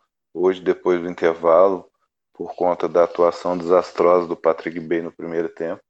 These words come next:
Ele não o fez, felizmente isso não comprometeu o resultado, mas realmente <laughs> uma coisa horrorosa.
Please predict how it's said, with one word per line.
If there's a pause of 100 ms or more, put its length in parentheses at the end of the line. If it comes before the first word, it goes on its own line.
(800)
Ele
não
o
fez,
felizmente
isso
não
comprometeu (640)
o
resultado, (540)
mas
realmente (200)
<laughs>
uma
coisa
horrorosa.